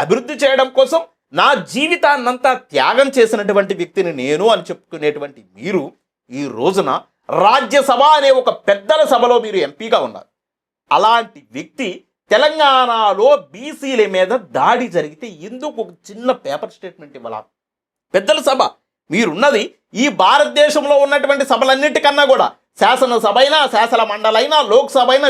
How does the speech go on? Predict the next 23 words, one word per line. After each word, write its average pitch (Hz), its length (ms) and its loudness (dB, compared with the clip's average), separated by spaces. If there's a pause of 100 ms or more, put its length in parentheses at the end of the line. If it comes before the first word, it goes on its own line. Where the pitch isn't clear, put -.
వీటన్నిటికన్నా 226 800 -2 (100)
కూడా 208 160 4 (120)
గౌరవప్రదమైనటువంటి 190 1080 0 (360)
పెద్దల 190 340 0 (100)
సభ 208 120 -2 (140)
రాజ్యసభలో 160 560 -4 (100)
మీరుండి 123 400 -6 (840)
మీ 285 100 4 (160)
రాష్ట్రంలో 147 520 0 (440)
మీ 269 100 2 (140)
బిడ్డల 208 380 2
మీద 110 160 -4 (600)
పక్క 233 260 -4 (160)
రాష్ట్రం 349 400 -2
నుంచి 339 180 -12 (100)
వ్యాపారం 294 460 4
చేసుకోవడానికి 262 580 2
వచ్చినటువంటి 240 520 -4 (160)
వ్యక్తులు 269 420 -2 (120)
నడి 170 200 -2 (140)
రోడ్డు 254 360 2
మీద 240 160 0 (200)
దాడి 208 280 2